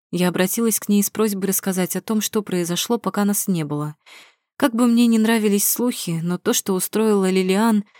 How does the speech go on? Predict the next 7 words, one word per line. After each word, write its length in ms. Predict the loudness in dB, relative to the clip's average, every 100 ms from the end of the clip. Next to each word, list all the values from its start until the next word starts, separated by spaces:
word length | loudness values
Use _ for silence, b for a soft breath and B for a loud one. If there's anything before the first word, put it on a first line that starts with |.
| b _ _
поражало 560 | 2 4 4 4 4
воображение. 840 | 2 0 0 -2 -2 -4 -4 -8 -10 _ _ _ _
Ив 160 | 0 0
с 120 | 2
радостью 420 | 0 0 -2 -4
сменила 420 | -4 -2 -2 -2 -4
тему — 420 | 0 2 2